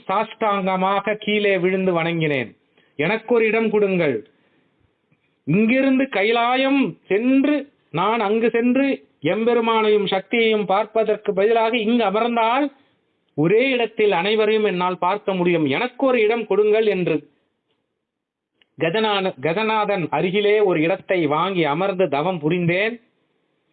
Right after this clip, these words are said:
அத்தவத்தின் பலனாலும் அகத்திய பெருமானின் அருளாலும் எமக்கிழைக்கப்பட்ட பணி என்னவென்றால், நிர்வாக பொறுப்பு எமக்கும் பாம்பாட்டிக்கும் அளிக்கப்பட்டது.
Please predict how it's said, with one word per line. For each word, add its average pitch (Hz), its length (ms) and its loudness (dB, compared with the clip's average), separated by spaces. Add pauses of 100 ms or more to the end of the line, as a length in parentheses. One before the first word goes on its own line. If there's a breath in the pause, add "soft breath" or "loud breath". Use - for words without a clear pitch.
(500 soft breath)
அத்தவத்தின் 190 640 -2
பலனாலும் 202 580 0
அகத்திய 202 440 -2
பெருமானின் 185 560 -2
அருளாலும் 196 560 2
எமக்கிழைக்கப்பட்ட 190 1040 -4
பணி 165 260 -2
என்னவென்றால், 170 640 -2
நிர்வாக 196 460 0
பொறுப்பு 175 400 -2 (320 soft breath)
எமக்கும் 185 460 -2
பாம்பாட்டிக்கும் 170 720 -2
அளிக்கப்பட்டது. 156 720 -4